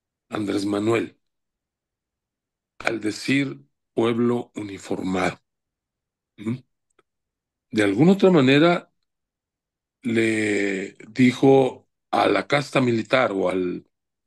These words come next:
me explico, esos son, ¿eh? El ejército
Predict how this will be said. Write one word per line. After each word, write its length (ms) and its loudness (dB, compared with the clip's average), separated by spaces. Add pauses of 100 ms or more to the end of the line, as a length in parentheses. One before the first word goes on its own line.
(360)
me 120 -12
explico, 520 0 (920)
esos 340 2
son, 380 2
¿eh? 260 -4 (1040)
El 180 2
ejército 800 2